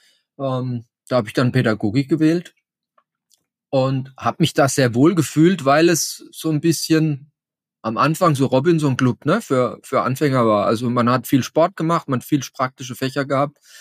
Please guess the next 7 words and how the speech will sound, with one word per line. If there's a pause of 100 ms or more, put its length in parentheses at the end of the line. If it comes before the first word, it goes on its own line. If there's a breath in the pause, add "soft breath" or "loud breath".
(580 loud breath)
ähm,
und (100)
hatte
in
der
Zeit (100)
einen